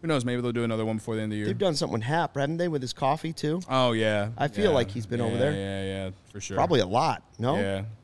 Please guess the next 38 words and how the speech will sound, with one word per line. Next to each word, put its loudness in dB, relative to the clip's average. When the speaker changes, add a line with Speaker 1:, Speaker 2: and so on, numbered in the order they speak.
Speaker 1:
Yeah. 4
I 4
don't 2
know 2
if -2
they, -2
they -2
didn't 0
do, -4
like, -2
a -6
signing -2
thing, -4
but, -2
like, -2
you -14
know -6
what -6
I -8
mean? -8
Like, -8
they -4
Speaker 2:
Right. 2
Speaker 1:
he's -2
just 2
been 0
over 0
there, -2
and -2
he 0
took, -6
he -4
took -2
some -4
pictures -4
with -6
fans -4
once. -6